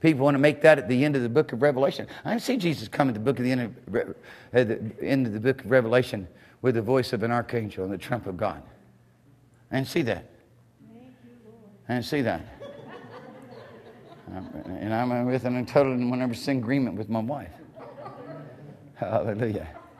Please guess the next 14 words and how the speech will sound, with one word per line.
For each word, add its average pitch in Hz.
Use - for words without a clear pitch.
Changed 135
in 131
a -
moment, 131
in 117
twinkling 127
of 110
an 131
eye. 151
Furthermore, 175
if 139
you 160
and 156
I 160